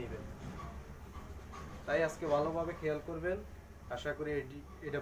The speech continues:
বুঝতে পারবেন আজকে। তো এখানে আমার ডাবল বাজে কাপড়টা দেওয়া আছে, এই যে আমি ব্যাক পার্ট এবং সামনা পার্ট একসাথে নেব। ডাবল বাজে কাপড়টা কাটা আছে, বাঁশটা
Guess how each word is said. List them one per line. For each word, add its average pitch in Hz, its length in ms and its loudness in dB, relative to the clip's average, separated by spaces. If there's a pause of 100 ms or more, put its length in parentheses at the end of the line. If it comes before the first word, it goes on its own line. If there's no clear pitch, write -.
বুঝতে 131 320 -4
পারবেন 135 260 0 (100)
আজকে। 127 240 -6 (1800)
তো - 140 -6
এখানে 175 240 2 (180)
আমার 185 180 6 (260)
ডাবল 156 280 8
বাজে 175 260 6
কাপড়টা 151 400 2
দেওয়া 139 260 4
আছে, - 200 -4 (680)
এই 127 100 -2
যে 151 140 2
আমি 151 140 2 (340)
ব্যাক 139 200 0
পার্ট 165 200 4
এবং 156 100 4 (100)
সামনা 135 280 2
পার্ট 143 180 -2
একসাথে 131 400 -4
নেব। 110 120 -2 (720)
ডাবল 131 280 2
বাজে 156 260 2
কাপড়টা 151 440 -2
কাটা 151 300 -2
আছে, 165 200 -2 (1300)
বাঁশটা 135 300 0